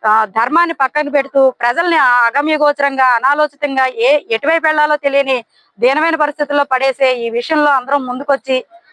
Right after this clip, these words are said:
ఇది ఉండకుండా ఉండాలి అని చెప్పి మేము పట్టుబడడం వల్ల ఈ కార్యక్రమం ఇవన్నీ తీయించేయడం జరిగింది. ఎక్కడైనా సరే ప్రజలందరికీ కూడా హిందూ బంధువులు ఎక్కడైతే ఉన్నారో వాళ్ళందరికీ మేము చేసే విజ్ఞాపన ఏంటంటే ఈ బ్రహ్మకుమారీస్ అనేది ఏంటో ఫస్ట్ తెలుసుకోండి.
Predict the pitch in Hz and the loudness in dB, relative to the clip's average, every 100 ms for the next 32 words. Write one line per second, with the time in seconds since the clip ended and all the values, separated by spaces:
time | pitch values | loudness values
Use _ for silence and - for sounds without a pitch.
0 | _ 240 233 233 294 311 285 294 285 254 | _ -2 2 2 2 0 0 0 0 0
1 | 277 277 277 262 254 294 254 247 233 233 | 0 0 -2 -2 -4 -2 0 2 2 0
2 | 233 269 269 233 262 254 233 208 - _ | -4 -2 -2 0 0 2 0 0 -4 _
3 | _ 226 220 226 247 269 262 254 226 262 | _ -6 -2 -2 -2 -2 0 0 0 -2
4 | - 269 285 294 285 262 247 254 269 427 | -4 0 0 0 0 -4 -4 -6 -6 -6
5 | - _ - 233 - 339 349 349 349 320 | -10 _ -4 -4 -2 -2 0 0 0 0
6 | 330 440 - _ _ _ _ 226 254 320 | 0 -2 -6 _ _ _ _ -2 0 0
7 | 311 320 302 311 262 262 277 311 294 285 | 0 -2 -2 -2 -2 -2 0 0 0 2
8 | 285 240 262 285 277 269 262 254 277 240 | 2 0 0 -2 0 0 2 2 2 0
9 | 226 269 285 262 233 226 240 254 196 254 | -2 -4 -8 -8 -4 -4 -2 -4 -2 -2
10 | 277 277 226 214 202 196 185 _ _ _ | -2 -2 -6 -6 -2 -2 -2 _ _ _
11 | 226 233 233 226 302 320 302 294 277 262 | -4 -2 -2 -2 0 0 0 0 -2 -2
12 | 240 233 233 226 240 302 311 320 262 - | 0 0 -2 0 0 0 -2 -2 -4 -6
13 | 302 294 302 - 320 247 214 196 | -4 -4 -4 -2 -2 0 -4 -6